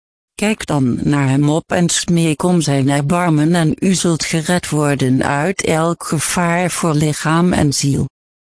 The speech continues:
En dit door mijn woord, dat u wijst op de tijd van verschrikkingen en u tegelijkertijd de verzekering geeft, dat ik op elk moment aan de mijnen denk.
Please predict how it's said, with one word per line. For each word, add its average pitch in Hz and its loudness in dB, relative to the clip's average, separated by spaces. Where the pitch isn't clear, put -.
En 175 2
dit 190 0
door 160 0
mijn 156 2
woord, 165 0
dat 160 -4
u 185 0
wijst 156 0
op 156 -4
de 156 -4
tijd 160 -2
van 156 -2
verschrikkingen 220 0
en 151 2
u 190 0
tegelijkertijd 156 -2
de 143 -6
verzekering 160 0
geeft, 190 -2
dat - -2
ik 156 0
op 156 -2
elk 196 -4
moment 131 0
aan 143 0
de 135 2
mijnen 139 2
denk. 143 -2